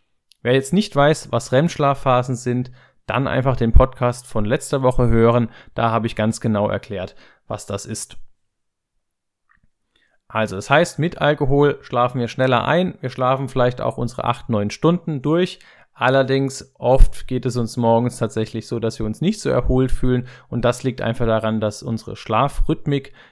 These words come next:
in der Nacht einfach nicht so effektiv abläuft wie ohne Alkohol. Zu Kaffee,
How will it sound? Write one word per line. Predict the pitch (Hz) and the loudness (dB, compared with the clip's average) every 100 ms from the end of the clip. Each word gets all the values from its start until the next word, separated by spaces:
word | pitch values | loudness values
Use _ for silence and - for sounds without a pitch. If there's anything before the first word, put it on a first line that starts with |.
| _ | _
in | - 151 | -4 2
der | 131 | 2
Nacht | 113 117 - - 120 | 2 0 -2 -6 -6
einfach | 117 110 | -4 0
nicht | 113 143 - | 0 0 -2
so | 123 | -4
effektiv | 117 - 117 - 127 127 | -4 -4 -8 -6 -4 -2
abläuft | 120 120 110 107 107 - - _ | -2 0 2 0 -2 -6 -10 _
wie | 151 | -2
ohne | 135 127 113 | 2 2 2
Alkohol. | 101 104 101 - - - - _ _ _ _ _ _ _ _ _ _ _ _ _ _ _ _ _ _ | -2 -4 0 0 0 -12 -20 _ _ _ _ _ _ _ _ _ _ _ _ _ _ _ _ _ _
Zu | - - | -6 0
Kaffee, | 151 165 214 196 | 2 4 2 2